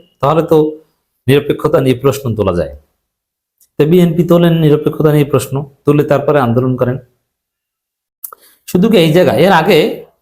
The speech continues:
যুক্তরাষ্ট্রে বসে একটা সাক্ষাৎকার দিয়েছিল প্রধান উপদেষ্টা, তখনও তিনি এরকম কথা বলেছিলেন যে, আহ, তরুণরা একটা রাজনৈতিক দল করবে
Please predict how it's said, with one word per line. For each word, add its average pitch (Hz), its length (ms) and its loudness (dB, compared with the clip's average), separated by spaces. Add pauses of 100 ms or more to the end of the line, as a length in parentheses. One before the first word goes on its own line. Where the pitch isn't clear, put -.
(360)
যুক্তরাষ্ট্রে 170 520 0
বসে 160 220 0
একটা - 160 -4
সাক্ষাৎকার - 500 -4
দিয়েছিল 120 440 0
প্রধান 113 500 -6
উপদেষ্টা, 90 480 -4 (500)
তখনও 208 300 2
তিনি 196 240 0 (200)
এরকম 147 380 2
কথা 131 220 -2
বলেছিলেন 110 480 0
যে, 120 300 0 (520)
আহ, 104 320 0
তরুণরা 175 400 2
একটা 170 160 0
রাজনৈতিক 127 460 0
দল 123 240 0
করবে 101 280 -2